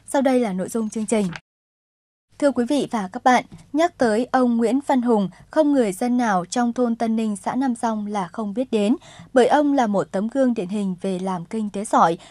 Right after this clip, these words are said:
và giúp đỡ nhiều hộ dân trong thôn vươn lên thoát nghèo từ chăn nuôi và trồng trọt.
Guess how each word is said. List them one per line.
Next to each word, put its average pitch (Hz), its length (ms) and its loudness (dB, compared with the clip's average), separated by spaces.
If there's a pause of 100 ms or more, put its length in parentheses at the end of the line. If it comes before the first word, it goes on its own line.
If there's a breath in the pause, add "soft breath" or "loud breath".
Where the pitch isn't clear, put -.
(120)
và 247 160 4
giúp 339 220 -2
đỡ 262 180 4
nhiều 311 220 0
hộ 208 200 -6
dân 240 260 -2
trong 226 200 -8
thôn 226 280 2 (280 loud breath)
vươn 294 160 4
lên 277 220 4
thoát 339 180 -4
nghèo 233 360 -2
từ 190 200 -2
chăn 226 240 -4
nuôi 220 280 -4
và 190 280 -6
trồng 185 160 -8
trọt. 202 240 4